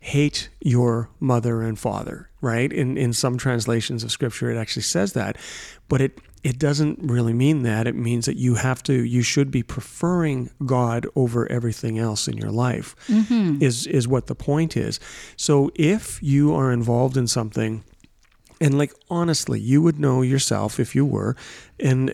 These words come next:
Speaker 1: um, if you're involved in something that is taking away focus on God or taking away all the time so that you have nothing left for God, that's a problem.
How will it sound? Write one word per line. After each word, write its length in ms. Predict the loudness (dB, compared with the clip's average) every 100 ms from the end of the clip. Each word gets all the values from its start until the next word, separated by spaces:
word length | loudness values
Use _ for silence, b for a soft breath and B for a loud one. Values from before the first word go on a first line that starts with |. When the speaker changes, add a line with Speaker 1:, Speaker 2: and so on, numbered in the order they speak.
| -4
Speaker 1:
um, 320 | -2 0 0 0
if 200 | 0 2
you're 100 | 2
involved 420 | 2 0 0 0
in 80 | 0
something 500 | 0 -2 -2 0 -2 B B B B
that 160 | 0 2
is 160 | 0
taking 540 | -2 -2 0 0 -2 0
away 640 | 0 0 0 0 0 -2 -6
focus 500 | -4 0 2 0 0
on 140 | -2
God 400 | 0 -2 -2 -6 -6 -18 -8 -2
or 100 | 0
taking 380 | 2 0 0
away 260 | 0 0 0
all 220 | 0 0
the 120 | -2
time 680 | -4 -6 -4 -2 -2 -4 -6 -10 _
so 180 | -2 -2
that 180 | 0 0
you 80 | 0
have 80 |
nothing 320 | 0 -2 -2 -2
left 240 | -2 -2
for 160 | -4 -2
God, 320 | -2 -2 -6 B B B -6
that's 240 | -4 -4
a 40 |
problem. 600 | -4 -2 -2 -2 -4 -6